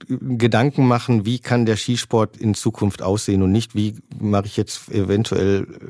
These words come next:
Verluste durch die Corona-Zeit möglichst schnell wieder wett. Also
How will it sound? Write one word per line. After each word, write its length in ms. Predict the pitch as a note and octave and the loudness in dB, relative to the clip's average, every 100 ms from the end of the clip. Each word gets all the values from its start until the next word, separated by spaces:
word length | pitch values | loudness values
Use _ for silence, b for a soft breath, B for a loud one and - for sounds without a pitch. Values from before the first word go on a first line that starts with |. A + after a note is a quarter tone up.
| - - | -14 -12
Verluste 540 | A#2 G#2+ G2 B2 - G#2 | -4 0 2 0 0 0
durch 200 | A2 - | 0 0
die 140 | A2 | -4
Corona-Zeit 1040 | - G#2+ G2 B2+ A#2 A2+ A2 G#2+ G#2 - - - | -2 0 2 4 2 0 0 2 0 -6 -16 -4
möglichst 480 | A#2+ A2+ B2 G#2+ - | 2 2 2 -4 -2
schnell 320 | A2 G#2+ G#2 | 0 2 0
wieder 200 | F#2+ F2+ | 0 0
wett. 280 | E2 - - | -2 -6 -2
Also 220 | G#2 | 0